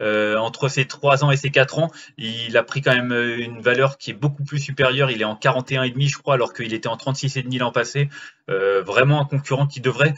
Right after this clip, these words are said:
euh, pouvoir encore, euh, s'imposer à ce niveau-là. En tout cas, euh, sa candidature me plaît beaucoup. Et, euh, c'est, avec ce numéro cinq dans les stalles de départ, je trouve vraiment, euh, que c'est l'un des concurrents, parce que je pense qu'ils sont beaucoup à pouvoir lutter pour la victoire, euh, qui a le droit, euh, de l'emporter.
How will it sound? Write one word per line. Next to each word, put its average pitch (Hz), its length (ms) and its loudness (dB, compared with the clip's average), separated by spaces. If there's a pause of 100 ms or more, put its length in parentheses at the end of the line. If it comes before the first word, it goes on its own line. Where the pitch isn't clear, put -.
(260)
euh, 113 160 6
pouvoir 151 360 4
encore, 147 280 4
euh, 127 200 4
s'imposer 147 520 2
à 143 60 6
ce 143 100 -4
niveau-là. 139 320 4
En 151 60 0
tout 143 100 -8
cas, 156 200 4 (260)
euh, 110 80 2
sa 131 160 4
candidature 135 500 2
me 120 160 2
plaît 120 160 2
beaucoup. 147 440 0 (260)
Et, 117 160 -2
euh, 107 640 2
c'est, - 380 -8
avec 123 180 0
ce 143 120 0
numéro 143 280 4
cinq 151 240 2
dans 139 120 4
les 139 80 4
stalles 131 200 2
de 131 80 -4
départ, 139 280 0
je 143 60 -8
trouve 113 220 -10
vraiment, 139 380 2 (200)
euh, 110 200 2
que 123 160 -4
c'est 135 260 -2
l'un 139 280 2
des 139 120 -2
concurrents, 143 400 0
parce 139 180 0
que 120 140 -4
je - 80 -8
pense 135 180 -2
qu'ils 143 140 -6
sont 127 140 -4
beaucoup 127 260 0
à 135 80 2
pouvoir 127 260 4
lutter 139 220 0
pour 139 140 0
la 131 80 6
victoire, 143 360 0 (220)
euh, 107 80 0
qui 135 300 0
a 120 60 6
le 131 140 0
droit, 131 360 4 (180)
euh, 113 160 4
de 143 160 2
l'emporter. 139 580 2